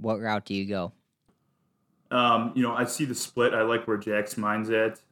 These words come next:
Speaker 2: Um, I'm in kind of that shit or get off the pot mentality right now.
Speaker 1: <laughs>
Speaker 2: Um, you know, as much as I would hate to throw in the towel, I feel like going after somebody like Carlos Rodon, like Jack mentioned,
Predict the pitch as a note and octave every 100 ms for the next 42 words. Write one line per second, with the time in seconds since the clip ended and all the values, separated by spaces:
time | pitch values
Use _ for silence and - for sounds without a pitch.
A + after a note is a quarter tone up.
0 | - G2 G2 G2+ - A#2+ B2 G2+ _ A2+
1 | A2 G2 - - A#2 A2 A2+ - - -
2 | A2 G#2+ G2+ G2 G#2+ G#2+ G#2+ G#2+ G#2+ G#2
3 | G#2 G#2 - - - - _ - G2+ G2
4 | F#2+ F2+ - - _ - - - B2 B2+
5 | A#2 C3+ C#3 C#3+ C3 A#2 B2 A#2 - B2
6 | A#2 G#2 - A2+ B2 B2 G#2+ - A2 G#2+
7 | G2+ - _ _ _ _ _ _ _ _
8 | _ _ _ _ B2+ A#2+ B2 A#2+ A#2 A#2
9 | A#2 - A#2 A2+ A#2 A2 G#2 A#2 A#2 A2+
10 | A2 A2 G#2 G2+ A2 A2 F2+ - G#2+ G#2+
11 | G#2+ G#2+ B2 B2